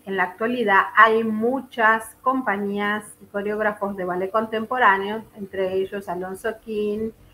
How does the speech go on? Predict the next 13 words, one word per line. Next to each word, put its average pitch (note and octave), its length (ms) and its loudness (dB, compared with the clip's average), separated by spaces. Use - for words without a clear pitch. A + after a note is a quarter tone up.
y G3 720 -2
también G3 720 0
tenemos F#3+ 480 -6
a E3 60 0
Nacho F3 340 -8
Duato, G#3 800 8
la F#3 160 0
Compañía F#3 420 -6
Nacional F3+ 540 -8
de F#3+ 140 -4
Danza, F#3 680 2
William F#3+ 440 -4
Forsythe F#3 840 0